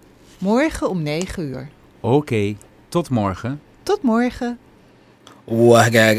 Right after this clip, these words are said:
Speaker 3: dhegeystayaal, waxaad dhegeysanayseen haweeneydii kalkaalisada dhakhtarka iyo Mudane Bashiir oo isaguna meesha markii ugu horreysay soo gaadhay oona ka bilaabay,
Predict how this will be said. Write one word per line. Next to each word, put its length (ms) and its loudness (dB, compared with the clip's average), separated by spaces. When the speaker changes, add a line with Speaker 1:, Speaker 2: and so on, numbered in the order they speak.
Speaker 3:
dhegeystayaal, 680 4
waxaad 360 4
dhegeysanayseen 840 8
haweeneydii 840 6
kalkaalisada 800 2
dhakhtarka 840 4
iyo 720 6
Mudane 340 4
Bashiir 640 2
oo 280 8
isaguna 600 6
meesha 720 4
markii 300 6
ugu 140 10
horreysay 560 8
soo 340 6
gaadhay 560 4
oona 280 4
ka 160 6
bilaabay, 400 6